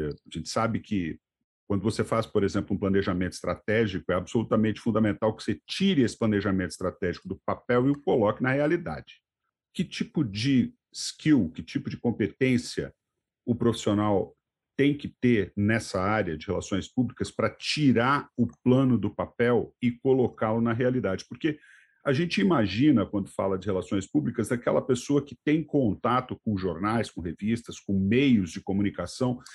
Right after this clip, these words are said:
e que consegue colocar a mensagem do cliente naquele meio.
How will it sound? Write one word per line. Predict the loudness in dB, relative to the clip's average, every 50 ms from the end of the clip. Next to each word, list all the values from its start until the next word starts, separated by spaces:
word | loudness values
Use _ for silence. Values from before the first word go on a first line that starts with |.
| -20 -10 -8
e | -8 -4
que | -4 -6
consegue | -2 0 2 2 2 0 0 0 0 0 -2 -2
colocar | 0 2 2 2 2 2 0 0 0
a | 2
mensagem | 2 2 4 2 2 0 -2 -6 -10 -4 -2 0 2 2 0 2 2 2 2
do | 2 0 -2 -2
cliente | 0 0 2 4 4 4 2 2 -2 -10 -14 -16 _ _ _ _ -4 -2
naquele | 0 0 0 -2 -4 -2 0 2 2 4 4 2
meio. | 4 2 2 2 0 -2 -4 -8 -12